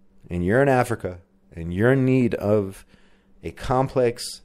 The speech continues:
facial surgery, do not use the technology provided by this, uh, company or Vizio. Stay away, okay? Suffer in silence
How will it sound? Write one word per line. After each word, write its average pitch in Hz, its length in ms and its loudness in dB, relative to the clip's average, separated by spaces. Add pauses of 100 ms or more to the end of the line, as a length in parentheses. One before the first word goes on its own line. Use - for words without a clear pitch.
(160)
facial 117 720 0
surgery, 104 800 2 (680)
do 107 200 0
not 120 360 0
use 98 640 0 (880)
the 87 280 -6
technology 104 640 2
provided 92 560 2
by 82 140 2
this, 82 420 -8
uh, 80 140 -4
company 85 600 -8 (220)
or 92 200 2
Vizio. 90 580 0 (540)
Stay 120 360 0
away, 113 400 2 (600)
okay? 92 560 -2
Suffer 123 520 2
in 113 140 0
silence 107 680 -2